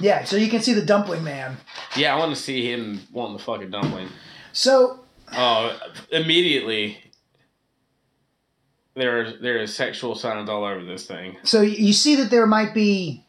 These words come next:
Speaker 1: something freaky deaky going on. Freaky deaky dumpling boy,
Speaker 2: Dumpling.
Speaker 1: yeah.
Speaker 2: Yeah.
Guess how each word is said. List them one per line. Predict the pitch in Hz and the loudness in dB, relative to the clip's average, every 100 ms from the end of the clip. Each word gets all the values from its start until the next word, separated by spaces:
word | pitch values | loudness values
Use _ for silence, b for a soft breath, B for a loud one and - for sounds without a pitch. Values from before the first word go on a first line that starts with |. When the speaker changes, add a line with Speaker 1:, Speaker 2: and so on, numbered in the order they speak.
| _ | _
Speaker 1:
something | - 214 208 170 | -2 0 0 -2
freaky | - 233 233 202 | -2 0 2 2
deaky | 208 196 160 | 0 0 0
going | 160 151 | 0 -2
on. | 139 - | -4 -2
Freaky | 233 220 | 0 2
deaky | 220 214 185 | 2 0 2
dumpling | 208 202 156 151 | 2 2 -2 -2
boy, | 147 143 101 107 | -2 -2 -4 -6
Speaker 2:
Dumpling. | 117 | -6
Speaker 1:
yeah. | 139 113 - _ | -6 -10 -18 _
Speaker 2:
Yeah. | 101 101 98 101 | -8 -6 -4 -6